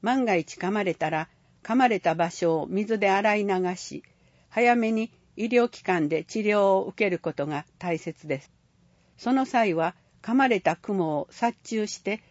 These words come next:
持参してください。適切な治療につながります。環境衛生課、電話、市役所、内線二八四二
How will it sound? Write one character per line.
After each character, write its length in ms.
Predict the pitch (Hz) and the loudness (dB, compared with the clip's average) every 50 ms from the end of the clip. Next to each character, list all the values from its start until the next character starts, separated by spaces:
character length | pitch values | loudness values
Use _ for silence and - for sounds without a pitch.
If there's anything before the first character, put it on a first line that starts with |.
| _ _ _ - | _ _ _ -12
持 120 | 160 185 | -10 -8
参 280 | 185 - 240 233 240 233 | -2 0 0 0 0 -2
し 100 | - - | -4 -4
て 140 | - 208 190 | -6 -4 -4
く 120 | - 190 | -2 -2
だ 140 | 180 175 170 | -4 -4 -4
さ 200 | - - 170 - | -4 -6 -6 -6
い。 120 | - - _ _ _ _ _ _ _ _ _ _ _ - | -8 -10 _ _ _ _ _ _ _ _ _ _ _ -6
適 200 | - 240 - - | -4 -4 -4 -2
切 280 | - 247 240 - - | 0 0 0 0 0
な 160 | 226 226 214 220 | -2 -2 -2 -2
治 140 | - - | -4 -4
療 220 | 214 208 196 180 165 | -2 0 2 2 2
に 160 | 165 151 147 | 0 -2 -4
つ 120 | - - | -4 -4
な 160 | 170 175 170 170 | -4 -2 -2 -2
が 140 | 160 156 | -2 -4
り 120 | 151 147 147 | -4 -6 -6
ま 140 | 147 139 143 | -6 -8 -10
す。 280 | - - - _ _ _ _ _ _ _ _ _ _ _ _ _ _ _ _ _ _ _ _ _ _ - | -14 -20 -20 _ _ _ _ _ _ _ _ _ _ _ _ _ _ _ _ _ _ _ _ _ _ -2
環 260 | - 240 254 254 233 | 0 0 0 0 -2
境 260 | - 233 220 220 208 | -2 -2 -2 0 0
衛 200 | 208 202 196 196 | 0 0 0 -2
生 280 | - - - 175 170 165 | -4 -6 -6 -4 -4 -4
課、 260 | - - 156 151 - _ _ _ _ _ _ _ _ _ _ _ - | -6 -8 -8 -8 -10 _ _ _ _ _ _ _ _ _ _ _ -6
電 320 | 160 220 240 240 233 220 | -4 -2 -2 -2 -2 -2
話、 240 | 214 214 185 - - _ _ _ _ - | 0 -2 -2 -4 -6 _ _ _ _ -16
市 160 | - - 202 | -10 -4 0
役 260 | 226 233 226 - - | 2 0 0 0 -4
所、 300 | - - - 175 151 - - _ _ _ _ _ _ _ - | -14 -8 -4 -4 -4 -4 -6 _ _ _ _ _ _ _ -2
内 260 | 180 226 247 240 240 | 0 2 2 2 0
線 420 | - - - 196 196 196 185 - _ _ _ _ _ _ - | -2 -4 0 0 2 2 0 -2 _ _ _ _ _ _ -6
二 260 | 196 220 254 254 254 | -2 0 0 0 0
八 400 | 208 220 226 220 - - 175 170 | 0 0 -2 -2 -4 -6 -4 -2
四 380 | 180 185 180 180 175 175 170 180 | 0 0 2 0 0 -2 -2 -2
二 240 | 175 156 147 - | 0 0 -2 -4